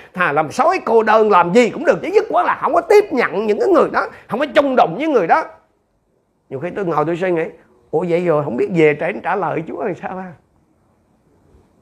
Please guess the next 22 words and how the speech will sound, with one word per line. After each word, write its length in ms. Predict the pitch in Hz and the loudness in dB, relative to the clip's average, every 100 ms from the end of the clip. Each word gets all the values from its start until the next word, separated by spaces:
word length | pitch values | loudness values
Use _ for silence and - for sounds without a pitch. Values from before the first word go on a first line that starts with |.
| _ _ | _ _
Không, 220 | - 214 240 | 0 2 4
lấy 160 | 262 | 4
rồi, 280 | 220 160 175 180 196 | 2 2 2 -2 -2
đến 140 | 233 285 | 0 0
lúc 120 | 294 | 0
đó 140 | 277 | 0
quyết 200 | 277 349 | 0 0
định, 140 | 262 156 | 0 2
à, 300 | 185 165 156 190 170 170 | 2 2 0 -4 -4 -4
"Chúa, 140 | 262 277 185 180 185 180 | 2 2 2 -2 -4 -2
con, 220 | 202 196 | -2 0
con 240 | 190 180 | -2 0
không 140 | 165 262 | -2 0
nhìn 220 | 311 202 | 0 0
mặt, 160 | 156 143 | -2 -4
à, 300 | 220 175 175 | 0 2 2
cái 120 | 208 | 0
người 280 | 214 214 151 | -2 -2 0
này." 180 | 160 151 - - - | 0 -2 -8 -8 0
Cái 120 | 240 | 0
Chúa 100 | 262 | 2
nói, 160 | 269 | 2